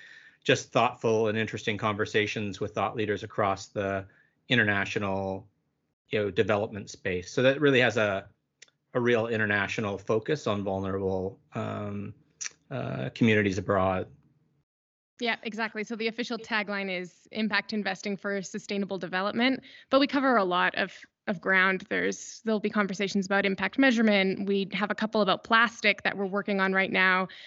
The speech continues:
Speaker 2: um, plastic waste and pollution, investing in fragile contexts. It'll really run the gamut.
Speaker 1: Yeah, exactly. And I feel like it's a, it's a nice kind of,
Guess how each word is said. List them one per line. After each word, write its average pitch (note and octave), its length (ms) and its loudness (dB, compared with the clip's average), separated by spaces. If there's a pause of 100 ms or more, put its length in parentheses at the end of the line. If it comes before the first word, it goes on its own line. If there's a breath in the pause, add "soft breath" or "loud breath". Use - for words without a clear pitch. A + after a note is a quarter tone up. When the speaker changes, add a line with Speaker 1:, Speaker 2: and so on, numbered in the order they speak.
(280 loud breath)
Speaker 2:
um, F#3 460 0
plastic G3+ 380 -2
waste G3 240 0
and F#3 100 0
pollution, G3+ 760 0 (640 loud breath)
investing A3 440 4
in G3+ 60 4
fragile G3+ 340 2
contexts. A3 600 2
It'll A#3+ 160 0
really B3 220 2
run G3+ 180 0
the F#3+ 60 -2
gamut. - 360 -4 (920)
Speaker 1:
Yeah, B2+ 440 6
exactly. C#3 360 2
And B2 100 2
I B2+ 60 0
feel E3 220 -2
like C#3+ 220 0
it's - 180 -4
a, A2 360 0
it's - 140 -8
a B2+ 60 0
nice B2 380 -2
kind B2 180 -2
of, G#2 160 -6